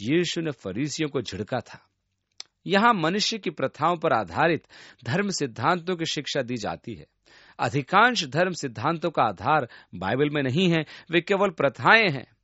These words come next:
उदाहरण के लिए, शिशु का बपतिस्मा, इसका एक भी बाइबल संदर्भ नहीं है। ये मनुष्यों की प्रथा है, परंतु अनेकों अनेक कलीसियाएं इन पर दृढ़ता से व्यवहार करती हैं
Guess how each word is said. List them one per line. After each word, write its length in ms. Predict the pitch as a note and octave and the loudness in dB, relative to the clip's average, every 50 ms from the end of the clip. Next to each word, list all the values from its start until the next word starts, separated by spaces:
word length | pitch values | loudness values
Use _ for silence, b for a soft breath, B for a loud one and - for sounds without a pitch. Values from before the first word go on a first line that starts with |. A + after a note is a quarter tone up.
| _ _ _ _ _ _ | _ _ _ _ _ _
उदाहरण 420 | - A2 E2+ D2+ - G#2+ A#2 C3 C3 | -12 -10 -8 -8 -6 -6 -4 -4 -4
के 180 | A#2 - A#2+ | -6 -6 -6
लिए, 240 | F#2+ F2 F2 F#2+ G2+ A2 _ _ b b b b b b b b b | -8 -8 -10 -12 -14 -20 _ _ b b b b b b b b b
शिशु 360 | - - F#3+ F3+ - - B3 | -6 -4 -2 0 0 0 -2
का 160 | G#3+ - D3+ A#2+ | -2 0 0 0
बपतिस्मा, 560 | G#2+ A2+ - - B2 G#2 - - B1 A#1 - _ _ _ _ _ b b b b b b - | 0 -2 -4 -6 -8 -8 -8 -10 -14 -18 -20 _ _ _ _ _ b b b b b b -4
इसका 280 | G#3 F#3+ - - A3 G3 - - F#3+ | -4 -2 2 2 2 2 2 0 0
एक 300 | G#3 A#3+ C4 A#3+ G#3+ G#3 | 0 0 0 -2 -6 -6
भी 120 | A3 G#3 | -8 -8
बाइबल 440 | F3+ D3+ C3+ C3+ C#3+ D#3 D3+ F3 E3+ | -2 0 2 2 4 2 2 0 -2
संदर्भ 520 | D#3+ - D#3 C#3 C#3 C3+ C#3+ C3+ B2 B2+ | -2 -2 -4 -2 -2 -2 -2 -2 -4 -6
नहीं 300 | A#2+ A2 G2+ F#2+ B2+ G#2+ | -6 -6 -6 -6 -6 -8
है। 160 | D#2 D2+ E2 _ _ _ - | -8 -12 -18 _ _ _ -10
ये 120 | A#2 C3 B2+ | -6 -6 -4
मनुष्यों 460 | A#2+ B2 C#3 D#3 D#3+ - - F#3 F3 | -2 -2 -2 -2 -2 -2 -2 -2 -2
की 120 | D3+ - | -2 -4
प्रथा 360 | - - C3+ C3 - E3 D#3+ D#3+ | -4 -4 -6 -4 0 0 0 0
है, 180 | D#3+ F3+ F#3+ B B B B B B - | 0 -4 -8 B B B B B B 2
परंतु 280 | - F#3 F#3+ F#3 F#3+ F#3 | 4 4 4 4 2 -2
अनेकों 640 | - - C#3+ D3 E3 G3+ A3+ A3+ - A3 A3+ A3 - - | 0 2 2 4 2 2 0 0 2 4 4 4 2 0
अनेक 280 | D3 D3+ E3 F3 D#3 - | -2 -2 -2 -4 -4 -4
कलीसियाएं 800 | B2+ A#2 B2 C3+ B2 - - - E3 E3 D#3+ D3 A#2+ A2+ A2 A2+ B B B B - | -4 -4 -4 -6 -8 -8 -6 -4 0 0 0 0 0 -2 -6 -10 B B B B -6
इन 120 | - C#3+ C#3 | -6 -6 -4
पर 180 | - C#3+ A#2+ | -4 -6 -6
दृढ़ता 460 | G2 F2 B2+ D3+ D#3+ D3+ - G3 G3 | -4 -2 -2 -2 0 4 6 6 6
से 140 | F#3 - D3+ | 6 4 0
व्यवहार 540 | B2+ B2 A#2+ G#2+ G#2+ G2 F#2 D3 F3 F#3 E3+ | 0 0 0 0 0 2 4 6 6 6 4
करती 400 | C3+ - A#2 G2+ - - E3+ D#3 | 2 -2 -4 -4 -6 -8 -6 -6
हैं 220 | A2 G2 G2+ A2 | -6 -6 -8 -12